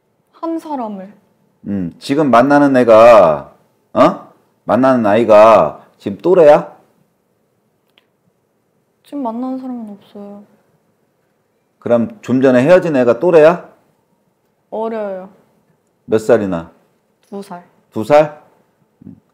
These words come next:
Speaker 2: 걔하고 헤어진 이유는, 이유나 들어보자. 왜, 왜 헤어졌어?
Speaker 1: 안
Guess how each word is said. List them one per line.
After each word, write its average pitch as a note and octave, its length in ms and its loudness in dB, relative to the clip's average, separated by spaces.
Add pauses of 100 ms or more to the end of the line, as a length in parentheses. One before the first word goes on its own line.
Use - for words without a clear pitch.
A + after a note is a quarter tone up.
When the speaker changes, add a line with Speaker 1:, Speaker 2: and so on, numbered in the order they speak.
(800)
Speaker 2:
걔하고 B2 220 4
헤어진 D3+ 360 -2
이유는, A#2+ 400 -6
이유나 C3+ 340 -2
들어보자. F2+ 460 -12
왜, F2+ 320 -6
왜 F2+ 120 -6
헤어졌어? G2+ 380 -8 (2750)
Speaker 1:
안 A3+ 100 -14